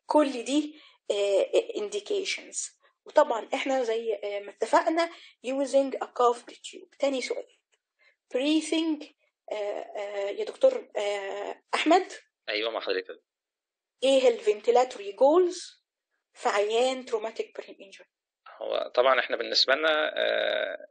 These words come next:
Speaker 2: هو ال-، آه، إحنا محتاجين ال-، الأوكسجين ساتوريشن يكون يعني فوق ال سبعة وتسعين أو تمانية وتسعين.
Speaker 1: تمام، حلو قوي.
Speaker 2: ده عشان neuroprotection يعني، avoid
Speaker 1: لو blood
Speaker 2: الهايبوكسي.
Speaker 1: gas، تحب ال بي اي او تو يكون كام؟
Speaker 2: ال بي او تو؟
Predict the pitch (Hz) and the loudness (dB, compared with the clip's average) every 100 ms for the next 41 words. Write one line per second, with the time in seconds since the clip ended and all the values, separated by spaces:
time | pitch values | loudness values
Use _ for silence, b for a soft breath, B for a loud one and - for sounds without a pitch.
0 | - 110 110 - - - - 107 101 101 | -2 0 0 -6 -16 -16 -6 0 2 2
1 | - 110 - 120 139 110 101 95 95 95 | 2 0 4 4 6 2 2 2 2 0
2 | - - _ - 156 139 - 135 - 196 | -2 -4 _ 4 4 4 2 4 4 2
3 | 147 - 190 202 - 135 135 - 143 147 | -2 -6 -8 -8 2 2 2 -2 -4 0
4 | 147 139 - 147 139 - 127 123 - 98 | 2 2 2 2 0 -6 -6 -4 -2 -2
5 | 85 _ _ _ _ _ _ _ _ _ | -4 _ _ _ _ _ _ _ _ _
6 | - 220 214 - 208 196 196 - _ _ | -4 -2 -2 2 4 6 4 0 _ _
7 | _ _ _ _ _ _ 110 101 107 107 | _ _ _ _ _ _ 2 2 0 2
8 | 135 131 135 113 107 - - 76 - - | 2 4 2 2 0 -2 -6 -10 -12 0
9 | 107 123 240 120 - - - - - _ | 4 4 4 4 2 2 0 -2 -12 _
10 | _ _ _ - 240 240 - 247 233 240 | _ _ _ -10 -8 -8 -2 2 2 0
11 | 247 - 240 269 302 - _ _ _ _ | -8 -10 -6 -6 -6 -12 _ _ _ _
12 | _ _ _ _ _ 117 110 104 147 131 | _ _ _ _ _ 0 0 0 2 2
13 | - 165 294 | 2 0 0